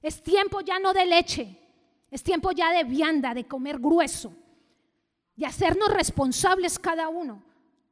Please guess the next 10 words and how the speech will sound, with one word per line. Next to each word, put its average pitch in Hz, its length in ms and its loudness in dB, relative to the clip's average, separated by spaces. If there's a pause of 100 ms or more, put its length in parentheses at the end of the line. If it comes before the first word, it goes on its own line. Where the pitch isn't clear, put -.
(420)
de 277 100 -6
aquello 330 340 0
que 349 100 -4
Dios 269 240 -8
ha 320 60 -6
puesto 339 340 -8
en 330 80 -4
nuestras 269 400 -10
manos. 254 540 -2 (260)
Familia, 311 880 0